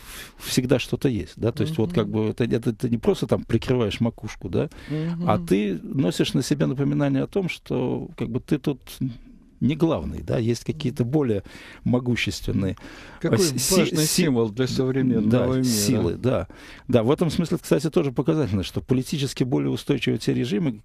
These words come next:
Speaker 1: где существует конституционная монархия, именно конституционная
Speaker 2: Мгм.
Speaker 1: монархия, да? Потому что всегда
Speaker 2: Хорошо, вы
Speaker 1: то-,
Speaker 2: так английскую королеву
Speaker 1: да,
Speaker 2: с кипой.
Speaker 1: да, да. Тот, который, ну, там, не знаю, можно и шведского короля, и, и
Speaker 2: Да,
Speaker 1: испанского
Speaker 2: да, да.
Speaker 1: тоже, да?
Speaker 2: Мгм.
Speaker 1: Вот. Потому что,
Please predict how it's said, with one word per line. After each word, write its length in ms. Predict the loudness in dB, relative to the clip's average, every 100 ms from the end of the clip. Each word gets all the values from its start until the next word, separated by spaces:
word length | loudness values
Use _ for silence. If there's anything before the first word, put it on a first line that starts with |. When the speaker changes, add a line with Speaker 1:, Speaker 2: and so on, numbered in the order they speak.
| -6
Speaker 1:
где 180 | -2 0
существует 440 | -2 -2 -4 -2
конституционная 640 | -4 -4 -10 -4 0 0
монархия, 420 | 0 0 -2 -4 -4
именно 120 | -2
конституционная 720 | 0 -2 -2 -6 -2 0 0 -2
Speaker 2:
Мгм. 40 |
Speaker 1:
монархия, 400 | -2 -4 -6 -4
да? 140 | -4 -4 -8 -18 -20 -4
Потому 200 | 0 0
что 120 | 2 -2
всегда 640 | 0 0 0 2 0 -2 -8 -2
Speaker 2:
Хорошо, 300 | -2 0 0
вы 60 |
Speaker 1:
то-, 60 | 0
Speaker 2:
так 100 | 0
английскую 480 | 0 0 -2 -4 -6
королеву 380 | -2 -2 0 4
Speaker 1:
да, 80 | 2
Speaker 2:
с 40 |
кипой. 360 | 2 -4 -2 -4 0
Speaker 1:
да, 340 | 4 4 2 -2
да. 360 | 2 4 2 -2 -8 -10 -18 0
Тот, 300 | 4 4 2
который, 460 | 2 2 4 4 4
ну, 140 | 2
там, 160 | 2 2
не 60 | 2
знаю, 220 | 0 -2
можно 220 | -2 -2
и 40 | 0
шведского 420 | 0 0 0 2
короля, 380 | 4 2 2 0
и, 100 | -4
и 160 | -4 -2
Speaker 2:
Да, 40 | -2
Speaker 1:
испанского 520 | 2 2 2 2 0
Speaker 2:
да, 40 | 2
да. 40 |
Speaker 1:
тоже, 240 | 0 0
да? 180 | 0 -2 -2 -12 -10 -10
Speaker 2:
Мгм. 120 | -6 0
Speaker 1:
Вот. 460 | 2 2 0 -4 -12
Потому 480 | -4 0 2 2 0
что, 360 | 0 0 0